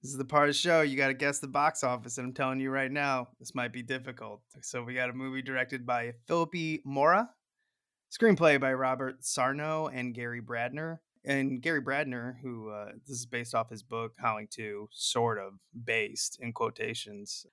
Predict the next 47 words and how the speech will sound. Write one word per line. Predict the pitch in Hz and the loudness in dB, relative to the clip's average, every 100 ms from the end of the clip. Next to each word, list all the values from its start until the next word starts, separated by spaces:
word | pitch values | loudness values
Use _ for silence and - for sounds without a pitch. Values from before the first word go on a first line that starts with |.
| - | -2
I | |
guess | 127 147 - | 8 8 8
he | 147 | 6
likes | 143 135 135 | 10 8 8
this | 139 - | 0 0
one | 131 | 2
a | 127 | 4
lot | 127 120 | 4 4
more | 123 127 120 | 2 0 0
than | 117 113 | -4 -6
the | |
one | 113 117 131 117 | -4 -2 0 -2
because | 117 113 | -6 -8
he | 113 113 | -4 -4
actually | 113 120 117 | -4 -8 -4
got | 110 107 | -4 -4
to | 113 | -2
have | 107 - | -2 -2
input | 117 120 151 - _ _ | -4 0 0 0 _ _
in | 151 | -2
it. | 160 165 _ _ | 0 -2 _ _
He's | 123 113 | -6 -2
not | 117 110 | 0 0
a | |
big | 98 107 | -2 -6
fan | - 110 110 | -2 -2 -2
of | 107 | -6
the | |
first | 107 120 117 | -4 -4 -2
one. | 123 120 117 - _ _ | 0 0 -2 -8 _ _
Oh | 175 139 | 2 6
well. | 120 117 120 _ _ - | 6 4 -2 _ _ 2
Uh, | 135 131 135 | 8 8 8
released | 147 175 196 143 - - - | 8 8 8 6 4 0 4
in | 151 143 | 6 6
December | 139 - 165 151 143 | 4 2 2 6 6
of | 127 127 | 6 4
nineteen | 135 156 - 156 | 0 0 -2 -2
eighty-five | 143 139 131 131 131 | 0 0 4 4 4
on | 123 123 | 2 -2
a | |
budget | 120 127 131 120 | 0 0 0 -2
of | 117 110 - | -4 -4 -10
possibly | - - 220 - - 156 175 180 | -2 6 6 6 0 2 0 0
three | 180 180 | -2 -2
million | 175 175 175 | 0 0 2
dollars. | 170 180 190 185 | 2 4 2 -2